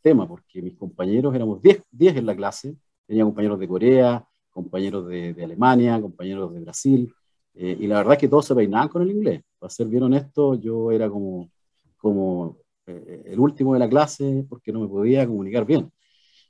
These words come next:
Pero le hice empeño, aprendí inglés y, y a poco andar, eh, postulé, eh, porque tuve, porque además me puse choro. O sea, eh, en el segundo semestre ya me sentía un poco más, más,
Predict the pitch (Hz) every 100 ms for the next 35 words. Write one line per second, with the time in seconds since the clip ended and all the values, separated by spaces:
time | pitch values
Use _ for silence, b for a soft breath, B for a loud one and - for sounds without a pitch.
0 | _ - 247 240 208 220 247 - 247 262
1 | 269 247 226 156 156 160 170 214 208 202
2 | 220 214 _ - 147 147 139 135 - 127
3 | 135 131 127 143 202 220 208 208 233 _
4 | - 131 135 131 131 139 - 131 156 170
5 | 170 170 156 147 127 120 - 123 131 139
6 | 160 160 151 - _ _ _ - 135 139
7 | 180 247 214 185 151 135 233 127 87 _
8 | _ - 110 151 143 135 - 110 110 101
9 | 110 110 - 113 175 202 220 180 170 165
10 | 170 113 127 131 127 - 113 107 98 135
11 | 127 110 131 143 151 156 156 _ _ _
12 | _ _ - 120 131 131 131 120 113